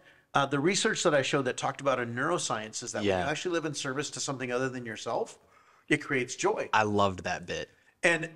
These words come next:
Speaker 1: that was such a, such a mind-blowing thing for me because I had heard about it. And then as I started, and, like, let's be clear, I didn't do hours upon hours of research. I probably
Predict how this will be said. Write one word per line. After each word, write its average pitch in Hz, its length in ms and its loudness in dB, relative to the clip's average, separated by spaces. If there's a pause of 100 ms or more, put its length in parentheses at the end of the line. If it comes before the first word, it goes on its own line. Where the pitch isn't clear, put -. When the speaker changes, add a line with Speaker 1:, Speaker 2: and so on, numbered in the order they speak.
(180)
Speaker 1:
that 220 260 0
was 240 140 4
such 233 260 2
a, 240 140 6 (240)
such 247 260 0
a 233 60 8
mind-blowing 165 920 0
thing 208 180 -6
for 196 140 -6
me 131 140 -4
because 156 240 -6
I 185 60 2
had 180 100 0
heard 294 280 2
about 127 300 2
it. 131 120 -2 (360)
And 175 120 0
then 196 120 4
as 190 140 2
I 185 80 4
started, 196 400 2
and, 127 140 -6 (100)
like, 120 180 -12
let's 233 200 0
be 143 120 -4
clear, 120 260 -4
I 220 120 4
didn't 165 160 0
do 139 220 -8
hours 123 420 0
upon 117 320 -4
hours 117 340 -2
of 110 120 -16
research. 104 420 -8
I 151 80 -2
probably 120 440 -6